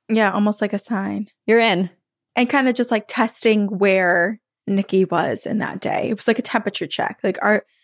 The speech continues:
Speaker 1: are you gonna feel like this is a cool and witchy and kind of eye-opening experience getting tapped by this crow? Or are you gonna react really strongly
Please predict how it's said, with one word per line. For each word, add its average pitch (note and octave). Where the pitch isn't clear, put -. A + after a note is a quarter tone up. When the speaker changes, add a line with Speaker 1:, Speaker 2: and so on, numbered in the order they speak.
Speaker 1:
are G#3
you G#3
gonna A3
feel G#3+
like G#3
this G3
is F#3
a G3+
cool G3
and F#3+
witchy F#3+
and F3+
kind F#3
of F#3
eye-opening G3+
experience A#3+
getting C4
tapped -
by A#3+
this C4+
crow? C#4
Or F#3+
are G3+
you G3
gonna F#3+
react E3+
really F#3
strongly F3+